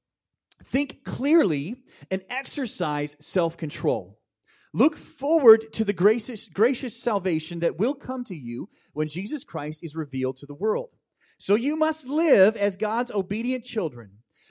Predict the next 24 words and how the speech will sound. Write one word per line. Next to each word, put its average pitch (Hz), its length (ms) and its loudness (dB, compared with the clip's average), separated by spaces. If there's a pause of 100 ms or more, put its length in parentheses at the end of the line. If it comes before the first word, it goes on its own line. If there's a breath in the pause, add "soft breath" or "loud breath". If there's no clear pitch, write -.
(120)
Don't 269 320 4
slip 277 400 -6
back 202 360 0
into 196 180 -4
your 202 240 2
old 202 240 4
ways 214 220 4
of 208 120 -4
living 151 380 -2 (200 loud breath)
to 180 120 2
satisfy 208 760 -2
everything, 196 560 -2
uh, 175 120 0
your 180 260 2
own 214 160 2
desires. 135 640 -4 (320 soft breath)
You 170 140 0
didn't 247 240 0
know 269 160 4
any 190 120 -2
better 127 280 -4
then, 127 400 -12 (340 soft breath)
but 175 140 2
now 208 500 0